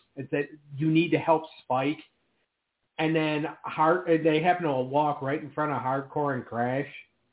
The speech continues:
So Hardcore and Crash are like, "Fuck it, we're gonna hit him." <coughs> And they're like, "All right, we're putting her through a table." And Spike's like, "She didn't set you up." And Bubba's just like,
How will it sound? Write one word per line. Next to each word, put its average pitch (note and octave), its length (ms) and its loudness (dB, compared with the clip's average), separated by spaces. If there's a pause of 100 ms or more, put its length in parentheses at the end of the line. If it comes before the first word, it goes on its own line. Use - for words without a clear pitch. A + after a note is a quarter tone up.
(340)
So D3+ 60 4
Hardcore C#3+ 420 2
and C#3+ 80 -6
Crash C#3+ 280 -2
are A#2+ 40 -6
like, G#2+ 160 -6 (160)
"Fuck C3 200 2
it, D3+ 140 -2
we're B2+ 120 -6
gonna A2 160 -8
hit A2 160 -6
him." C3+ 180 -6 (580)
<coughs> - 80 6 (340)
And G3+ 160 0
they're F#3+ 160 2
like, F3 180 -4
"All D3 120 -4
right, C#3 200 -4
we're D3+ 160 -2
putting - 320 -4
her E3 200 0
through E3 180 -2
a D3 100 -10
table." E3 360 0 (300)
And E3+ 140 -6
Spike's F3 320 0
like, E3 160 -2 (120)
"She D#3+ 180 -12
didn't E3+ 340 0
set E3+ 140 -2
you E3 140 2
up." D#3+ 260 4
And B2+ 120 -8
Bubba's C#3 300 0
just D3 140 -10
like, B2 140 -10